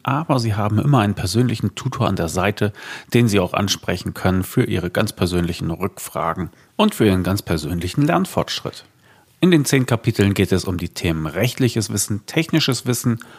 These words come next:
und Projektwissen, also die Kommunikation. Und zum erfolgreichen Abschluss dieses Fortbildungslehrgangs gehört es, dass die Teilnehmer ein eigenes Digitalisierungskonzept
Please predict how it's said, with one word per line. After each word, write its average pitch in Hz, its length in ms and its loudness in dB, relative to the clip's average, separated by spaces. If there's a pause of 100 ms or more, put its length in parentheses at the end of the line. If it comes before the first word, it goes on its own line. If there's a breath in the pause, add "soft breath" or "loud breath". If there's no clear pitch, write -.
(200 loud breath)
und 175 180 0
Projektwissen, - 720 -2 (240)
also 90 360 0 (240)
die 120 80 -2
Kommunikation. 95 760 0 (720)
Und 135 160 4
zum 110 140 2
erfolgreichen 98 680 0
Abschluss - 540 -4
dieses 92 460 -4 (240)
Fortbildungslehrgangs 95 1200 0
gehört 92 320 0
es, 131 140 -2
dass 101 160 -2
die - 140 -2
Teilnehmer 98 440 2
ein 92 180 2
eigenes 117 400 2
Digitalisierungskonzept 107 1700 -2